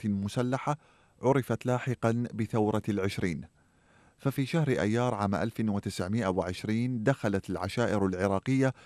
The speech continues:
في مواجهات مسلحة مع قوات الاحتلال البريطانية في منطقة الرميثة في محافظة المثنى، ثم امتدت إلى محافظات الفرات الأوسط في النجف وكربلاء وديالى وبقية المحافظات العراقية.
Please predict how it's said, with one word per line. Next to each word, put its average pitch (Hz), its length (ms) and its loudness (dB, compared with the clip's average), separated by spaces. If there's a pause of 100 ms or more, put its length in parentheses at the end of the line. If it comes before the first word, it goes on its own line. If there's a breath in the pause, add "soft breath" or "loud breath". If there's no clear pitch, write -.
(140 loud breath)
في 117 240 0
مواجهات 110 760 2
مسلحة 135 720 0 (280 loud breath)
مع 110 180 0
قوات 117 440 4
الاحتلال 113 480 -2
البريطانية 110 800 2 (280 loud breath)
في 107 180 0
منطقة 98 560 2
الرميثة 123 580 2
في 123 160 -2
محافظة 110 580 -2
المثنى، 107 580 2 (540 soft breath)
ثم 92 340 -2
امتدت 120 640 -2
إلى 104 240 0
محافظات 104 640 -2
الفرات 113 480 -4
الأوسط 113 520 -4
في - 120 -8
النجف 107 440 -2
وكربلاء 95 680 -2
وديالى 110 600 0 (140)
وبقية 107 540 0
المحافظات 98 840 -2
العراقية. 90 680 -2